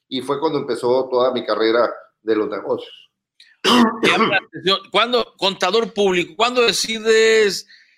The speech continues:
Speaker 2: eh, Rubén, irse, mm, por el ramo, eh, inmobiliario y por qué?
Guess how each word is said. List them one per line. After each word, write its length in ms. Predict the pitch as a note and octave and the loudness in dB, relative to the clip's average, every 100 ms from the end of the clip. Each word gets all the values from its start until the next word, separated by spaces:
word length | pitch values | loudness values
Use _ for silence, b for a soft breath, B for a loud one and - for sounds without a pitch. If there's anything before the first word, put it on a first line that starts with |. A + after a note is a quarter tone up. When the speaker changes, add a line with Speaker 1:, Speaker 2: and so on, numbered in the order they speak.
| b _ | b _
Speaker 2:
eh, 260 | A#2+ B2+ | -8 -6
Rubén, 580 | C3 D3 D#3 F3+ G#3 G#3 - | -4 -2 0 0 -2 -6 -6
irse, 800 | F3+ G3 F3+ G3 F#3+ F#3+ E3+ - _ C3+ | -6 -4 -4 -2 2 0 -2 -12 _ -10
mm, 300 | C3+ C3 - | -8 -10 -4
por 240 | D3 C#3+ | -2 0
el 160 | C#3+ C#3 - | -2 -2 -4
ramo, 640 | F3+ F#3 F#3 F3+ E3+ C3 - _ _ - | -4 -2 2 4 2 0 -6 _ _ -8
eh, 280 | A#2 A#2+ A#2+ | -4 -4 -2
inmobiliario 840 | C3+ C#3 C#3 C3+ C#3 D#3 E3+ F3 E3 | -4 0 -2 0 0 0 0 -2 -4
y 160 | D3 | -8
por 280 | - A#2 - | -6 -6 -4
qué? 260 | C3 A2+ | -4 -4